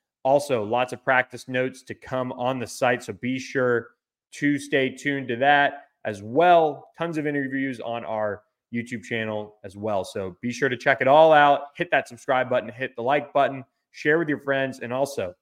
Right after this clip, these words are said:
don't miss out on this week's members only YouTube show. Uh, just three dollars a month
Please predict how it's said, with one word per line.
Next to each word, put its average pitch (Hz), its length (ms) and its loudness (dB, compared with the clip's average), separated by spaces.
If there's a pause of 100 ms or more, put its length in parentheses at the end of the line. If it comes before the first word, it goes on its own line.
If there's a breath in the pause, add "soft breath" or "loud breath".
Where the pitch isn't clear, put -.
(220)
don't 123 220 -4
miss 120 220 -6
out 110 200 0
on 101 120 -6
this 107 220 -10
week's 92 420 -14
members 98 340 -10
only 92 400 -12 (400)
YouTube 95 520 -12
show. 90 440 -6 (360)
Uh, 85 300 -4
just 101 240 -14
three 139 160 -4
dollars 90 420 0
a 98 40 -8
month 90 240 -10